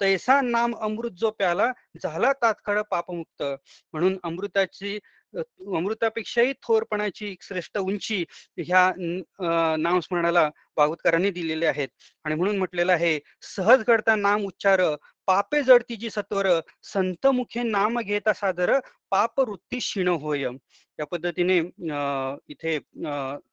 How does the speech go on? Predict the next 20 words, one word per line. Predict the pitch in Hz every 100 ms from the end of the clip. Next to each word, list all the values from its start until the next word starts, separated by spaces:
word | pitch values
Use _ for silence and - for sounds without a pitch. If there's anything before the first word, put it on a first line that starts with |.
| 156
भागवतकारांनी | 139 147 151 156 151 156 147
नाम | 143 147
महिमा | 156 151 151 139 131 - - _ -
त्याचा | 147 156
कसा | 160 160 - 165
आघात | 160 160
आहे | 160 147 135 165
या |
पद्धतीने | 135 143 - 135
आपल्याला | 147 - 143 202 208 - -
सांगितलेलं | - 151 139 135 139
आहे. | 139 131 117 _ - -
आणि | 165 220 247 - _ _ _ 196
नंतर | 196 185 220 214 - _ _ _ 214
अ, | 185 175 170 160 156 156 - -
य-, | 180 - - - 202
अ, | 156 151
यमदेव | 160 185 180 180
आहेत | 180 139 143
ते | - - 165 160